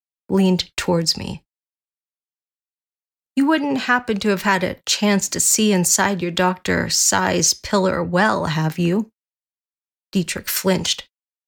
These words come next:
Brady raised his eyebrows. "What, Dee? It's not like you're any less curious to find out what's down one of those pits." "Hanaoka here has got one right under his nose."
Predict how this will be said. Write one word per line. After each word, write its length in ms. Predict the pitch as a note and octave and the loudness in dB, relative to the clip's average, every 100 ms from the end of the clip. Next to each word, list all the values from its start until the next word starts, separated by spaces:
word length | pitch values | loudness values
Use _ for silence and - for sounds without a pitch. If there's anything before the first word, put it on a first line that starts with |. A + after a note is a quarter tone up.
| _ | _
Brady 300 | A3+ B3 G3+ | 0 2 2
raised 360 | F3 F3+ F3+ - | 2 2 2 0
his 120 | E3+ | 2
eyebrows. 520 | F#3 F#3+ - - - - | 2 0 -4 -8 -10 -6
"What, 240 | - C4+ - | -2 -2 -2
Dee? 320 | F3 F#3+ - _ _ _ - | -2 -2 -6 _ _ _ -4
It's 160 | - | 0
not 180 | A#3+ A#3+ | 2 2
like 220 | A3+ A3 | 0 0
you're 160 | A3 G#3 | 0 2
any 220 | G3+ A3 | 2 4
less 300 | G#3 G#3 G3+ | 4 2 0
curious 480 | - - G#3 A3 G3 | -2 0 2 2 2
to 80 | - | -4
find 360 | - G3 F#3+ G3 | -2 -2 0 2
out 200 | G3+ F#3+ | 2 0
what's 240 | F#3+ - | -2 -2
down 360 | - G3 G#3 G3 | 0 0 2 2
one 140 | G3 | 2
of 80 | F#3 | 2
those 200 | F3+ F3 | 2 0
pits." 540 | - A#3+ - - - _ _ _ _ _ _ _ _ _ _ _ _ _ _ _ - | -2 -2 0 -4 -6 _ _ _ _ _ _ _ _ _ _ _ _ _ _ _ -2
"Hanaoka 560 | A3+ A3 B3 C4+ G3+ | 2 4 2 2 -2
here 220 | G3+ G3+ G#3 | 0 2 2
has 340 | G3+ - - _ | 2 -2 -6 _
got 220 | - G3+ | -2 0
one 240 | F#3+ A3 G#3 | 0 0 2
right 220 | G#3+ A3+ | 0 2
under 200 | A3+ A#3 | 2 2
his 140 | A#3 | 2
nose." 480 | A3+ C#4 D#3+ D3+ - | 2 0 0 -4 -6